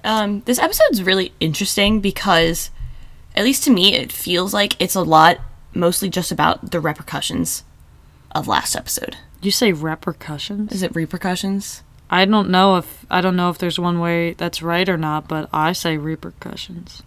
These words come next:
Speaker 1: All right. Whatever. It's about the repercussions of <laughs> last episode. And more specifically, about meeting our two new characters, Mark and Thatcher.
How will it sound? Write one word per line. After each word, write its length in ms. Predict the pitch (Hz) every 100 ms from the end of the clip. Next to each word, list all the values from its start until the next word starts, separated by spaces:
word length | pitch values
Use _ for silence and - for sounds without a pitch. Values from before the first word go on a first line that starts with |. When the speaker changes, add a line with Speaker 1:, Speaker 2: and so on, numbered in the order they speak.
| -
Speaker 1:
All 100 | -
right. 140 | - - - - - - - - - - - - -
Whatever. 420 | 156 - 233 247 - - - - -
It's 100 | -
about 200 | - 180
the 100 | 170
repercussions 1000 | 160 196 226 190 143 156 135 120 127 - - -
of 140 | 170 165
<laughs> 80 | 180
last 280 | - -
episode. 500 | 185 160 156 98 117 - - - - - - - -
And 260 | 202 196 196
more 280 | 214 254 330
specifically, 920 | - - 202 - 202 214 226 285 302
about 420 | - 196 180 190
meeting 460 | 170 180 175 185 180 -
our 100 | 170
two 240 | - 196
new 140 | 185 165
characters, 760 | - 156 151 160 156 156 - - - -
Mark 300 | - 151 151
and 160 | 165 -
Thatcher. 440 | - - - -